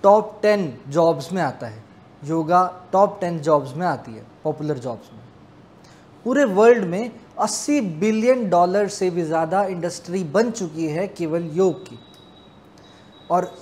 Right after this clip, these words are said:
अगर हम हिंदुस्तान की यानी इंडिया की बात करें तो आठ हज़ार करोड़ रुपए की इंडस्ट्री अभी तक एस्टैब्लिश हो चुकी है।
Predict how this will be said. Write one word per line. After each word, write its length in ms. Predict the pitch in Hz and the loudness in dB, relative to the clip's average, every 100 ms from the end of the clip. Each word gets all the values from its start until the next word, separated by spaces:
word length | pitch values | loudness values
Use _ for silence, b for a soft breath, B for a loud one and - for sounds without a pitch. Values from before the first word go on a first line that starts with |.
| - | -6
अगर 200 | 175 190 | 0 0
हम 200 | 185 180 | 0 -2
हिंदुस्तान 600 | 170 190 190 - 202 202 | -2 0 -2 2 2 2
की 180 | 160 156 | -2 -4
यानी 140 | 165 | -4
इंडिया 360 | 175 185 190 226 | -4 -4 2 2
की 140 | 202 | 2
बात 240 | 170 156 151 | 0 -2 -2
करें 300 | 156 180 240 B B - | -4 -4 -6 B B -8
तो 140 | 190 - | -6 -2
आठ 360 | 180 208 226 | 4 4 4
हज़ार 720 | 147 160 147 170 185 165 120 - | -2 -4 2 6 6 4 -2 -6
करोड़ 380 | 165 165 180 180 | -2 0 0 0
रुपए 400 | 156 151 156 151 | -2 -6 -6 -8
की 400 | 131 165 208 208 B - - | -8 -6 -6 -8 B -16 -8
इंडस्ट्री 540 | 170 170 - 175 185 | -2 -2 -2 -8 -6
अभी 240 | - 180 | -4 -4
तक 80 | 196 | -2
एस्टैब्लिश 600 | 175 - 180 165 180 156 | -6 -2 -2 -2 -4 -8
हो 80 | 165 | -10
चुकी 320 | 143 147 143 | -10 -12 -8
है। 360 | 143 156 220 220 | -4 -2 -2 -4